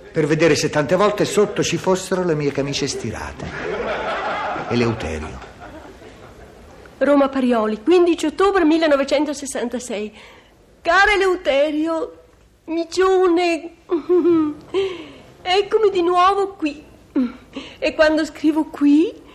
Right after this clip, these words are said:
Speaker 2: intendo dire che non sono più lì, cioè a casa di mia madre. Insomma, sono tornata. <laughs> E quando tornerai anche tu, avrai la sorpresa di vedermi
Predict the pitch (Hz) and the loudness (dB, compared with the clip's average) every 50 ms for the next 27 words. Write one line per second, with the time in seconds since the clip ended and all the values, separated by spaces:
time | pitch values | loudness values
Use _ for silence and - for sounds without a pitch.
0 | - - - 311 302 285 294 311 302 294 302 285 254 285 359 392 392 392 - 339 | -14 -4 0 2 2 2 2 2 2 2 0 0 0 0 2 2 2 2 2 2
1 | 320 330 320 311 - - - - 359 330 - - - 339 320 285 285 302 349 - | 2 4 2 0 -2 -6 -4 0 0 0 0 0 2 2 4 4 4 4 2 0
2 | - 339 381 - - 285 233 - - - - 285 311 330 339 403 466 480 - - | -4 -10 -10 -10 -12 -16 -18 -20 -10 -8 -4 -2 2 4 4 4 2 0 -4 -10
3 | - - - - - - - 277 254 - - - 277 285 294 349 269 277 285 277 | -16 -18 -20 -20 -14 -6 -6 -6 -6 -4 -4 -2 -2 0 0 -2 0 2 2 2
4 | 277 277 285 262 269 262 247 233 240 226 226 269 294 269 - 320 339 - 330 359 | 4 2 2 2 0 -2 -4 -2 -4 -4 -4 -4 -8 0 0 0 0 2 2 4
5 | 381 381 415 403 - 294 277 - - - 302 330 339 330 - 320 311 320 294 277 | 6 6 6 4 2 -2 -8 -10 -4 2 2 2 2 2 2 2 4 4 4 2
6 | 294 277 269 - - 277 285 - 269 - - - - - - 320 311 277 - 330 | 0 -2 -4 -4 -4 -4 -4 -4 -10 -12 -12 -16 -10 -4 -4 -2 -2 -2 -2 -2
7 | 339 320 302 - 285 - - - - - 233 - 285 285 311 311 330 320 - 320 | -2 -2 -2 -6 -10 -12 -12 -12 -10 -10 -2 2 2 4 4 2 0 -2 -4 -2
8 | 294 302 302 285 294 302 302 302 294 277 294 277 285 - 370 427 494 494 508 - | 0 2 2 2 2 2 0 0 0 0 -2 -4 0 4 6 6 6 6 4 0
9 | - - - - 277 294 320 330 330 320 320 311 311 311 - - 320 320 302 - | -8 -12 -2 0 2 2 4 4 4 4 4 2 0 -2 -2 -4 -4 -6 -6 -6
10 | - - 381 440 453 466 453 508 453 403 339 339 415 285 311 269 240 240 254 254 | -4 0 4 4 4 6 4 4 2 4 4 4 4 4 2 0 0 0 -2 -4
11 | 247 254 254 | -4 -6 -8